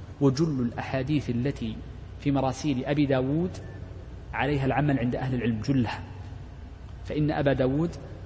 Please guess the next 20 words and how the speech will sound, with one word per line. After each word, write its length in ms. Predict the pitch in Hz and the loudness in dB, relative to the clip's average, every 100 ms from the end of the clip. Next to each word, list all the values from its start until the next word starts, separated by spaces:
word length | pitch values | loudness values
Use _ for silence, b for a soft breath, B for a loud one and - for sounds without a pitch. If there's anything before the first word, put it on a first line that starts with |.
| - | -2
لم 180 | 143 190 | 2 2
يذكر 320 | 208 - 160 | 2 -2 -2
أي 340 | 160 151 151 160 - - | 0 2 2 -2 -8 -6
مرسل 420 | 156 175 - 139 123 | -2 -2 0 -2 -2
في 80 | |
كتابه 380 | 127 127 139 123 | -4 -4 -2 0
المراسيل، 400 | 117 113 110 - - - - - - - - - | 0 -2 -4 -6 -10 -12 -12 -14 -14 -16 -16 -10
وإنما 340 | - 160 151 143 | -4 0 2 2
ذكر 360 | 165 160 143 - - - - 151 | 0 0 -2 -4 -10 -12 -4 0
المراسيل 580 | 143 139 135 - 151 | 2 2 2 0 0
التي 280 | 139 131 - | 0 0 0
عليها 240 | 120 131 120 | 0 2 2
العمل، 340 | 117 120 107 - - - - - - - - - - | 2 2 2 -4 -12 -12 -14 -12 -12 -12 -12 -12 -2
عليها 260 | 131 123 | 0 0
عمل 220 | 117 135 | 0 0
المسلمين، 440 | 120 113 - 117 110 - - - - - 131 | 0 -2 -4 -4 -4 -8 -12 -12 -14 -4 0
وجل 220 | 127 147 | 4 2
فقهاء 400 | - 135 131 - | 2 0 -2 -2
السلف 360 | - 147 - | -4 -2 0
عليها. 280 | 113 113 - | 0 -2 -4